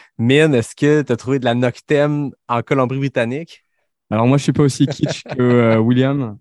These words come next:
Speaker 2: Euh, j'ai une bubbly. Euh, je sais, je suis, je, je suis un peu moins fun. Écoute,
Speaker 1: Ouais.
Speaker 2: euh, j'ai, j'ai pas d'alcool, j'avais pas de bière chez moi.
Speaker 1: Ben écoute,
Speaker 2: <laughs>
Speaker 1: c'est sage. Écoute, euh, Will, t'as une Nano I P A, moins forte en alcool. Mine, sur l'eau pétillante. Moi aussi, je suis allé dans le sage avec Noctem, bien sûr. Une Calaca.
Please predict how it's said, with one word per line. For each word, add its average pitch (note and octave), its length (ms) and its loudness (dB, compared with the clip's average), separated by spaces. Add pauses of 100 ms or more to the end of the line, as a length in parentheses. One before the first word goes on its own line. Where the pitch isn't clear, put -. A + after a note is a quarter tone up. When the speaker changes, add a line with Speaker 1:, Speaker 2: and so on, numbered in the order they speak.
Speaker 2:
Euh, A2 140 -2
j'ai A2 100 -2
une A#2+ 140 2
bubbly. A#2+ 480 0 (160)
Euh, G#2 320 -4
je - 80 -12
sais, A#2+ 80 -8
je A2 100 -10
suis, G#2 300 -10
je, G#2 160 -10
je - 40 -12
suis - 80 -4
un A2+ 60 0
peu C3+ 120 0
moins A#2 160 4
fun. A2 360 0 (140)
Écoute, A#2+ 240 -4
Speaker 1:
Ouais. A2+ 120 -4
Speaker 2:
euh, F#2 240 -2 (140)
j'ai, G2 440 -2
j'ai A2+ 140 -2
pas A#2+ 120 -6
d'alcool, A2+ 500 0
j'avais G2 200 -4
pas A2+ 120 -2
de G#2 60 -6
bière A2 120 -2
chez - 140 -8
moi. G2 320 0 (460)
Speaker 1:
Ben A2 220 -2
écoute, E3+ 200 -4 (100)
Speaker 2:
<laughs> D3+ 60 -16
Speaker 1:
c'est C3 240 -4
sage. C#3 360 0
Écoute, C#3+ 360 -4
euh, A2+ 320 0
Will, B2+ 360 -4
t'as A2 140 -4
une A2 140 -2
Nano A2+ 280 -2
I A2 120 -2
P A#2+ 300 -8
A, B2 40 -4
moins A2 180 -2
forte A2+ 220 -8
en G#2 80 -6
alcool. C3 560 -2 (240)
Mine, A#2 340 -2
sur A2 140 -8
l'eau G#2+ 140 -6
pétillante. B2 500 -6
Moi D3 80 0
aussi, D#3+ 160 -4
je - 40 -12
suis - 80 -2
allé B2 120 0
dans B2 120 0
le G#2+ 60 -4
sage B2+ 380 -4
avec G#2 200 -4
Noctem, B2 380 -6
bien G#2+ 200 -4
sûr. C3+ 260 -8
Une G#2 180 -6
Calaca. C#3 580 -2